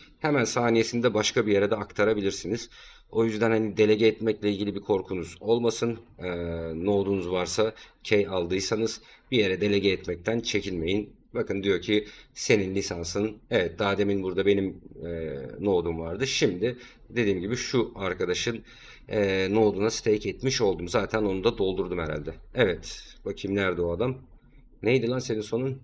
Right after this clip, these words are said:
C yedi. C yedi buradaydın oğlum. Sen nereye kayboldun?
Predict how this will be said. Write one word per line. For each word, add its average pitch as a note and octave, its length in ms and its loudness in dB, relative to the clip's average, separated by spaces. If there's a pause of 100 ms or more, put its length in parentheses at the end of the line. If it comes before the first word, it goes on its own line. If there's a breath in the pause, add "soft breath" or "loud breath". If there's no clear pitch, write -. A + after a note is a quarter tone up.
C G2+ 140 2
yedi. G2+ 580 2
C G2 120 -2
yedi G2+ 320 4
buradaydın G2+ 380 2
oğlum. A2+ 160 0
Sen G2+ 180 -2
nereye G#2 220 2
kayboldun? F#2+ 580 -2